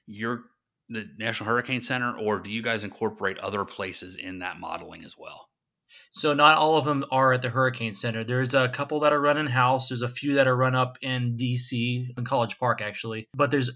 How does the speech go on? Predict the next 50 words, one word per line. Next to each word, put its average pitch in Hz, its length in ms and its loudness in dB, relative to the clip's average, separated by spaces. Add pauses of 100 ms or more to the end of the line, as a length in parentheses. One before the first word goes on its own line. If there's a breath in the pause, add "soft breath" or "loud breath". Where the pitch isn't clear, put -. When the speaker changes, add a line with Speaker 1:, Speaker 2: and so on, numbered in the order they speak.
Speaker 2:
several 143 380 4
others, 139 520 2
uh, 123 400 2
such 123 300 -2
as 127 260 0
there's 123 160 -2
a 123 40 -6
Canadian 139 640 -4 (100)
forecast 139 440 -2
model, 139 220 0
there's 113 200 -6
a 104 40 -6
European 131 840 -6 (160)
forecast 135 400 0
model, 143 240 4
there's 120 200 -2
a 107 60 -8
U 127 220 -4
K 131 540 -4 (360 soft breath)
forecast 139 540 0
model. 135 500 0 (380 loud breath)
And 127 120 0
so 143 120 2
we're 147 100 4
looking 156 240 0
at 139 60 4
all 135 140 6
this 139 180 0
other 127 180 2
information 127 840 0 (320)
and 123 260 0
pulling 131 280 2
that 131 160 6
in. 123 240 2
And 117 380 -4
when 123 120 0
you 120 60 2
see, 123 160 -4
like, 107 120 -4
a 113 60 -8
spaghetti 123 420 -2
plot, 117 200 -2
you're 123 100 -6
pretty 165 200 -10
much 131 160 -4
looking 123 200 -6
at 107 80 -2
all 117 180 0
those 117 220 -2
models 113 480 0